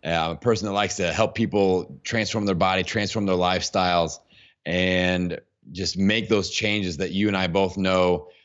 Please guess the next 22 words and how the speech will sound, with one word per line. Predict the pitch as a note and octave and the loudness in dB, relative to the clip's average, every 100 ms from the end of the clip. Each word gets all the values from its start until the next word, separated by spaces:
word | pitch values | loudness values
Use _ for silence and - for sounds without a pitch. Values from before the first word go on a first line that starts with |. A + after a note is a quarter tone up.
| - | -14
are | - D#2+ | -6 -4
so | - A#2 | 0 -2
hard | F#2+ G#2 F2+ | 2 2 2
to | |
make, | F#2+ G#2+ G2+ | 0 0 0
but | F2+ | -4
are | E2 D#2+ | -6 -4
so | - A2 G2 | -2 -2 -2
worth | D#2 G2+ A#2 G2 | 0 2 2 0
it. | F2+ D#2+ - _ _ _ - | -4 -4 -8 _ _ _ -8
And | F2+ | -2
that's | G2+ G#2+ | 0 0
why | A2 | 0
we | G2 | 2
both | F#2+ F2+ | 0 0
kinda | G#2+ F#2 | -2 -2
nerd | F2+ G2 F2+ | 0 2 2
out | F2+ A#2 | 0 0
on | F2+ F2 | 0 -2
this, | F2 - | -6 -8
is, | D#2 | -12
like, | E2 E2+ | -8 -10